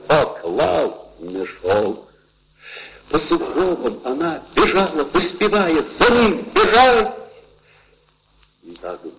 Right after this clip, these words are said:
долго, долго дрожала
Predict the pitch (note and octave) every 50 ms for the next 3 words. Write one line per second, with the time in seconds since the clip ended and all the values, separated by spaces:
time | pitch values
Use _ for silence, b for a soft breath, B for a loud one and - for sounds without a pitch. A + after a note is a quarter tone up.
0 | - - D3+ E3+ F3 E3+ E3 D#3+ D#3 D3 C#3 C3 - - _ - - - - -
1 | - - _ _ _ - E3 F#3 F#3+ F#3+ F#3+ F#3+ F#3 F3+ F3 E3+ E3 D#3+ D3 C#3
2 | B2 - C#3+ D3 C#3+ C#3 C#3 - - F2 - - F2 - - - - G#2 C3 D3+
3 | E3 E3+ E3 E3 D#3 D#3 C#3+ C#3+ D3 C#3 C3+ B2+ A#2 A#2